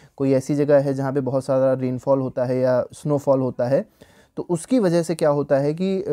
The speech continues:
कहीं ना कहीं एक्सेसिबिलिटी जो होती है, कनेक्टिविटी जो होती है, वो टूट जाती है। तो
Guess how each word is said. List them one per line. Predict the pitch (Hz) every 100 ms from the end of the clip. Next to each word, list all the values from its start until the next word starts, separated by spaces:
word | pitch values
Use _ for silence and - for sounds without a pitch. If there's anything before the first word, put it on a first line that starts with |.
| 127 127 120
कहीं | 139 156
ना | 160
कहीं | 160 170
एक्सेसिबिलिटी | 151 165 151 151 160 196
जो | 170
होती | 143 131 135
है, | 120
कनेक्टिविटी | - 135 139 151 151 196
जो | 170
होती | 139 143
है, |
वो | 185
टूट | 190 156
जाती | 107 - 95
है। | - - _ - _ _ _
तो | -